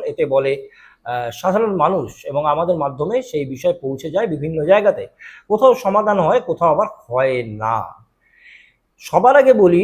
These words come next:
যে আগামীকাল আমরা একটা যে খবর নিয়ে আসছি, কি ভয়ঙ্কর খবর, আপনারা ভাবলে অবাক হবেন। সেটা হচ্ছে যে সরকারি জমি, সরকারি জমি, চাষযোগ্য জমি, সেগুলোও কেউ না কেউ তারা ঘিরে ফেলছে,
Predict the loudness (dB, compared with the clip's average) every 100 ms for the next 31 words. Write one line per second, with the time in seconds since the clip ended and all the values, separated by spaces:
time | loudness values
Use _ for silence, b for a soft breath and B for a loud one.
0 | 2 2 2 2 2 4 2 2 2 2
1 | 0 -4 -4 -6 -4 -2 0 0 0 0
2 | -2 -6 -8 -8 -8 -10 -2 0 0 2
3 | 0 0 -6 -4 -2 -4 -4 -4 -4 -4
4 | -2 0 2 0 -2 -6 -6 -8 B B
5 | B B -2 0 0 -2 2 2 0 B
6 | B B -2 2 2 4 4 4 4 2
7 | 2 -4 -10 _ _ _ _ _ _ _
8 | _ 0 2 2 4 2 4 4 4 4
9 | 2 0 2 2 2 -2 2 2 4 2
10 | 0 -2 -4 0 4 4 4 0 0 2
11 | 2 0 0 0 -2 b b b 0 0
12 | 0 0 0 2 -4 -4